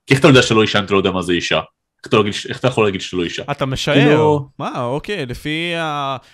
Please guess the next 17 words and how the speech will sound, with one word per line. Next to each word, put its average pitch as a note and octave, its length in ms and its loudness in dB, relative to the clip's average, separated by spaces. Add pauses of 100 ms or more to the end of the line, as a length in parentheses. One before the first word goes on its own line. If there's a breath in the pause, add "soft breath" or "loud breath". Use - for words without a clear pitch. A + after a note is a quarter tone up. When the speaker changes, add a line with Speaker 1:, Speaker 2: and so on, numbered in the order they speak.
(120 soft breath)
Speaker 2:
ההבנה C3 320 -6
ההיסטורית F#3 760 -8
של C#3 160 -10
איך D3 180 -10
נראית D#3 260 -10
אישה, E3+ 440 -4
אז B2 140 -6
כאילו, B2+ 220 -10
ככה E3 220 -10
הגדירו D3+ 340 -4
אותה, A3 160 -6
אבל A#2+ 120 -4
זה A#2 120 -8
לא D3 80 -6
באמת D#3 300 -8
נכון, C#3 380 -10
כי B2 220 -14